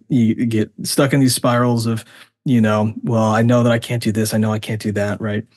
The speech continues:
Um, and then I think the, the sort of next stage, right, is, um,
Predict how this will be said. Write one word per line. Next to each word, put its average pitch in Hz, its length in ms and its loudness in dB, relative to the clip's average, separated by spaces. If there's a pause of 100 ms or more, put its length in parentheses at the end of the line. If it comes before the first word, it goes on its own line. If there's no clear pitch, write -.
(340)
Um, 113 480 0 (960)
and 127 180 4
then 127 140 4
I 127 120 4
think 156 440 0
the, 135 320 0
the 135 200 0
sort 127 160 0
of 113 120 -2
next 151 580 0 (420)
stage, 104 800 -4
right, 113 340 0 (460)
is, 120 540 2
um, 110 520 0